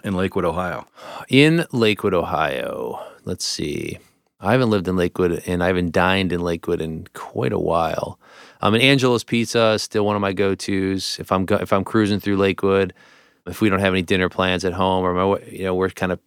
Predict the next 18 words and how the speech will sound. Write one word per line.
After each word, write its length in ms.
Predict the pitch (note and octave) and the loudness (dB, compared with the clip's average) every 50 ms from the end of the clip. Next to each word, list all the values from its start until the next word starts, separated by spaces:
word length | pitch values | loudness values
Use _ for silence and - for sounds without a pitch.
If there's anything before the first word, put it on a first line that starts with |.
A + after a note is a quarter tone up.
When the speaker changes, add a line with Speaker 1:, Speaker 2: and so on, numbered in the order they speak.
| - - | -12 -4
Speaker 2:
him 180 | - A#2 A2 G#2 | 0 2 2 2
and 80 | G2+ | 2
hawing 300 | G2 F#2 G2 G2 G2+ G2 | 4 4 4 4 4 2
about 220 | F#2+ F#2+ F2+ F2 F#2 | 2 2 0 0 0
what 160 | G2 F#2 - | -2 -4 -4
to 120 | - - | -6 -6
eat, 380 | - G2 G2 F#2+ F#2+ F#2+ - - _ _ - - _ _ | -4 -2 0 0 0 -2 -4 -10 _ _ -20 -20 _ _
you 100 | _ F#2+ | _ -6
know, 60 | F#2+ | -4
we 60 | F#2 F#2 | -4 -2
can 100 | - G2 | -2 0
always 180 | F#2+ F#2+ F#2+ - | 0 0 0 -2
stop 300 | - - F#2+ F2+ F2+ - | 0 0 0 0 0 -2
there 200 | - F#2+ F#2+ F#2+ | -2 0 0 0
and 80 | F#2 F#2 | 0 0
grab 160 | F#2 F#2 F2+ | 0 0 0
a 60 | F2+ | -2
pizza. 580 | - - F#2 F#2 F2 - - G2+ F#2+ F#2 F2 | -2 -4 -4 -4 -4 -2 0 0 2 2 0